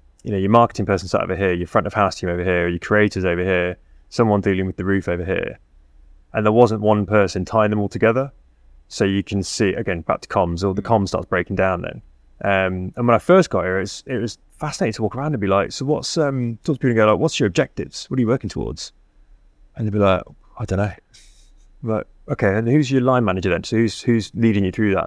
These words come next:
Speaker 1: And they're like, "Oh, I don't know." So I'm like, "So when you come to work, are you, you're just kinda coming to work and do some stuff and going home?" It's like,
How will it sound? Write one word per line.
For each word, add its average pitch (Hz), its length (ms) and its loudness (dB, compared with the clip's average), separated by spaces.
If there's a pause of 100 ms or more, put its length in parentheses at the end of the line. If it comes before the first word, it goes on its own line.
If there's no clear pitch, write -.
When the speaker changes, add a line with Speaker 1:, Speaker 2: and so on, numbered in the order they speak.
Speaker 1:
And 92 80 -12
they're 90 80 -8
like, 92 120 -10
"Oh, 95 80 -4
I 85 80 -4
don't 85 120 -6
know." 85 140 -6 (720)
So - 140 -20
I'm 110 80 -8
like, 101 260 0 (320)
"So - 120 -4
when 139 120 2
you 135 80 4
come 151 180 0
to 135 80 -2
work, 165 300 2
are - 20 2
you, 147 320 0
you're - 100 -6
just 143 160 -6
kinda 127 140 -2
coming 127 200 2
to 113 60 0
work 120 200 6
and 110 80 -2
do 117 80 4
some 101 120 -6
stuff 113 240 0
and 110 60 -6
going 107 160 2
home?" 110 260 0 (540)
It's 120 140 -6
like, 113 180 -2